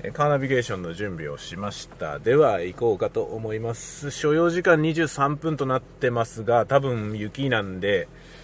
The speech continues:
えー、雪道なので、今降ってないけどね、雪道なので、幾分時間がかかるんじゃないかなということで、ちょっと余裕を持って出るようにしております。さて、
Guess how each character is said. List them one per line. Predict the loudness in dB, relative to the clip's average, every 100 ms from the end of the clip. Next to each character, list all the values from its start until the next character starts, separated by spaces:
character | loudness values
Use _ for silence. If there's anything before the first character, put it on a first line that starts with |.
| -20 -20 -20
え | -12 -6
ー、 |
雪 | -4 0
道 | -2 -2
な | -6
の | -4 -6
で、 | -8 -6
今 | 0 0
降 | -2
っ |
て | -2
な | 2
い | 2
け | 0
ど | -10
ね、 | -12 -12
雪 | -8 -8
道 | -6
な | -8
の | -8 -4
で、 | -4 -2 -6 -14 -20 -20 -20 -20 -14
幾 | -8 -4
分 | -2 -2 -2 -4 -8
時 | -14
間 | -4 -2 0
が | 0 2 0 -4 -16 -20 -16
か | -4
か | 0
る | 2 0
ん | -4
じ | -6
ゃ | -2
な | 0
い | 0
か | 0
な | -2
と | -2
い |
う |
こ | -4
と | -6
で、 | -6
ち | -6
ょ |
っ |
と | -2
余 | -2 0
裕 | 0
を | 0
持 | -2
っ |
て | -4 -2
出 | -2
る | -2
よ | -8 -10
う | -10
に | -14
し | -16 -18
て | -4 -4
お | -4
り | -8 -8
ま | -10
す。 | -10 -14 -16 -18 -20 -20 -20 -20 -20 -20 -20 -20 -20 -20 -20 -20 -20 -20 -18
さ | 4 4
て、 | 6